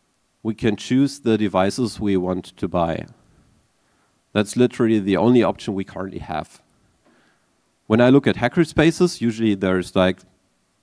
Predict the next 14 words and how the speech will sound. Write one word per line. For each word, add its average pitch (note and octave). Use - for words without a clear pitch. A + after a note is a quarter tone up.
let's -
say C3
fifty F3
or G#2
sixty D#3
percent B2
of G2
people C3
are F#2+
running G2+
some C3
old A2
Lenovo G2
ThinkPads. -